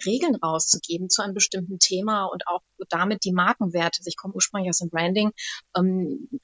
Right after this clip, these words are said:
quasi unterschwellig auch mitzugeben und, äh, gewisse Perspektivenwechsel auch mit dem,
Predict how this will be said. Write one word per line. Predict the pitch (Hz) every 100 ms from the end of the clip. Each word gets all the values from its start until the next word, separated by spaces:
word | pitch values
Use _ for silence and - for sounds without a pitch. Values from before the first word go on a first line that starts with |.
| -
quasi | 202 180 190
unterschwellig | 254 339 370 - 240 226 -
auch |
mitzugeben | 214 262 - 277 - 202 185 196 202
und, | 190 190 180 - 185
äh, | 175 - _ _ -
gewisse | 190 226 226 220 _ _ _ -
Perspektivenwechsel | 208 - 196 - - - 247 285 294 202 185 185 - - 185 -
auch | 180 180 -
mit | 190 226 - -
dem, | 202 185 185 185 196